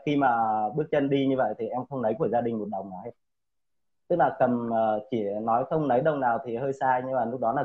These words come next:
cầm có năm triệu. Cầm năm triệu đi về quê ngoại và về quê vợ tương lai đó. Chơi hết năm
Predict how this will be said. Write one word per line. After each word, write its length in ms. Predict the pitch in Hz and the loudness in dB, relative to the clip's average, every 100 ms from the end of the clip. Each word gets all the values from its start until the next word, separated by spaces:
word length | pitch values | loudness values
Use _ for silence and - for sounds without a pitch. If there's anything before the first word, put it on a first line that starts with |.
| - | -2
cầm 140 | 107 | -2
có 60 | 107 | -2
năm 160 | 135 131 | -4 -4
triệu. 260 | 143 127 - _ _ _ _ | -2 -4 -4 _ _ _ _
Cầm 180 | 123 123 | -2 2
năm 160 | 135 139 - | 0 0 0
triệu 260 | 143 110 151 | 0 0 0
đi 180 | 135 | 0
về 200 | 131 127 - | 4 2 4
quê 120 | 135 | 2
ngoại 260 | 131 127 95 - _ _ _ _ _ | 4 2 0 -10 _ _ _ _ _
và 200 | 110 113 | -2 0
về 480 | 107 117 117 113 113 107 | 0 0 2 2 0 0
quê 180 | 143 139 | 2 4
vợ 220 | 139 120 | 2 0
tương 140 | 135 135 | 0 0
lai 220 | 131 123 | 2 2
đó. 120 | 123 - - _ | 0 -4 -14 _
Chơi 180 | 131 131 120 _ _ _ | 2 2 2 _ _ _
hết 160 | 143 143 | -2 0
năm 180 | 135 | 0